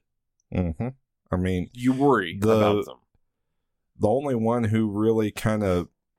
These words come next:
Speaker 1: i-, if there's any one studio that kinda leaves you a bad taste in your mouth regarding this,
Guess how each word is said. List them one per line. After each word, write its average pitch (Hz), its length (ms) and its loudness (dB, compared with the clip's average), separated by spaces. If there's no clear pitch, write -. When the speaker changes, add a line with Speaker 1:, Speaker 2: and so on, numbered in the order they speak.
Speaker 1:
i-, 104 260 2
if 107 240 -2
there's 98 300 0
any 117 180 -2
one 113 240 -2
studio 104 540 0
that 87 180 -4
kinda 85 240 -2
leaves 80 400 -4
you 85 220 -4
a 85 100 -2
bad 80 300 -4
taste 110 340 -2
in 98 120 -2
your 90 120 -2
mouth 85 400 -4
regarding 80 520 -4
this, 76 480 -8